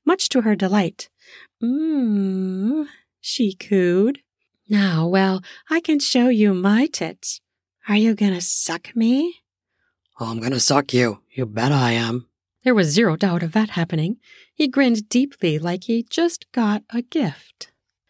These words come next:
Speaker 1: Kelly glanced at the movie and realized she didn't know what the hell was going on in the movie anymore. But she didn't care. The people on the screen were kissing, and that really got her lust going to flare.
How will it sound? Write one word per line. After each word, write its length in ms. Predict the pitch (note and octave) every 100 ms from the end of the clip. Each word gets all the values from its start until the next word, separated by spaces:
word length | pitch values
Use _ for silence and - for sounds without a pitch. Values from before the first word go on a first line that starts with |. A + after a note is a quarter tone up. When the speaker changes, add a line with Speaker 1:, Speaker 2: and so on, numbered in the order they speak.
| _
Speaker 1:
Kelly 280 | - D#4 C4+
glanced 460 | G3+ G#3+ F3 E3+ -
at 120 | G#3
the 100 | A#3
movie 320 | A#3 A#3+ G3
and 120 | F#3 F#3+
realized 440 | A3 F#3 F3 F#3+
she 120 | C#4+
didn't 280 | C#4 E4 -
know 320 | G3+ G3+ G#3+
what 220 | G3 G3
the 140 | F#3 D#3+
hell 220 | D#3+ B3
was 180 | B3+ -
going 260 | A#3 B3 A3+
on 220 | B3 B3
in 80 | A#3
the 100 | A#3+
movie 360 | D4 C4+ A3
anymore. 480 | G3 F3+ F3 D#3+ E3 _ _ _ _ _
But 140 | - E4+
she 200 | - E4+
didn't 280 | G3 D#3 C#3
care. 400 | F#3 D#3 G#3+ - _ _ _
The 60 | A#3+
people 240 | D4 B3+
on 100 | A3+
the 60 | G#3
screen 340 | - B3 A3
were 120 | F#3+
kissing, 500 | F#3+ - C#4 F#3 D3
and 140 | D#3+ G#3
that 260 | C#4 -
really 260 | G#3 A3 F3
got 340 | G3+ G3+ - G#3+
her 100 | G#3+
lust 440 | G3 G3+ - -
going 340 | - G#3 F3 E3
to 120 | G3+
flare. 500 | F#3+ A3+ G#3+ F3+ E3+